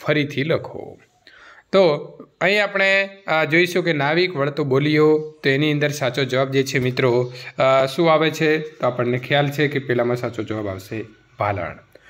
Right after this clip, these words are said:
બીજું છે પોસ્ટ ઓફિસ, તો એની અંદર સાચો જવાબ આવે છે ગૌરીશંકર ગોવર્ધનરામ જોશી. ત્રીજું છે અમૃતા, એમાં સાચો જવાબ આવશે કિશનસિંહ ચાવડા. ત્યારબાદ સુંદરીની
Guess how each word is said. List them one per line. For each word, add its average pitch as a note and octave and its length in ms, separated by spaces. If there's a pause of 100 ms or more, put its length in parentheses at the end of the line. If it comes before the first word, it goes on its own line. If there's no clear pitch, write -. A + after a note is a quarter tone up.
(380)
બીજું F3+ 260
છે G#3 480
પોસ્ટ F#3+ 300
ઓફિસ, F#3+ 480 (200)
તો D#3 60
એની E3 160
અંદર F3 280
સાચો C#3+ 340
જવાબ C#3 280
આવે C#3 240
છે B2+ 400 (340)
ગૌરીશંકર C#3 800
ગોવર્ધનરામ A#2+ 800 (200)
જોશી. C#3+ 800 (220)
ત્રીજું F#3 280
છે E3+ 140
અમૃતા, F3+ 800 (240)
એમાં C3+ 160
સાચો D3 300
જવાબ C#3 280
આવશે C3+ 420 (340)
કિશનસિંહ D3+ 1000
ચાવડા. D#3 760 (600)
ત્યારબાદ F3+ 560 (300)
સુંદરીની C3+ 800